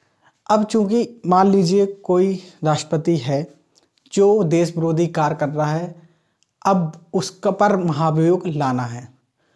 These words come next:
तो महाभियोग लाने के लिए क्योंकि, चूँकि वो है ना तो ला-, लोकसभा का सदस्य होता है, ना ही वह राज्यसभा का सदस्य होता है। राष्ट्रपति,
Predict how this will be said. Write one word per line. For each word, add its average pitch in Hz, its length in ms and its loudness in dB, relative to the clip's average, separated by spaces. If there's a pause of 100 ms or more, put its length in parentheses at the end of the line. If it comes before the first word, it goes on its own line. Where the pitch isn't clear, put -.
(380)
तो 226 140 2
महाभियोग 202 640 2
लाने 185 340 0
के 196 140 -2
लिए 208 320 0 (580)
क्योंकि, 220 340 2 (460)
चूँकि 254 560 0
वो 196 220 4
है 220 340 2
ना 185 200 2
तो 202 140 0
ला-, 170 340 2
लोकसभा 180 520 2
का 196 120 2
सदस्य 190 340 -2
होता 180 240 0
है, 196 220 -6
ना 180 120 0
ही 190 160 0
वह 196 140 0
राज्यसभा 139 460 -2
का 135 60 -10
सदस्य 135 140 -6
होता 135 240 -6
है। 143 60 -6
राष्ट्रपति, 180 520 -2